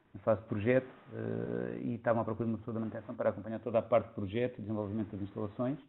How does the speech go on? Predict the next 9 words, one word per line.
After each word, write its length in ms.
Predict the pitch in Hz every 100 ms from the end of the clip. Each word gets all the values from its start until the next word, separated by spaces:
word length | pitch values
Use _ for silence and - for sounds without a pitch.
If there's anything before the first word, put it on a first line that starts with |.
| _ - - - - - - -
Ahm, 1200 | 127 127 127 123 123 123 123 120 120 127 - - - _ _ _ _
e 60 | 127
depois, 280 | - 113 113
posteriormente, 400 | - - 113 107
ficar 240 | - 113 110
como 180 | 113
responsável 400 | 101 - 107 110
de 40 | 107
manutenção. 640 | 107 117 113 139 131 147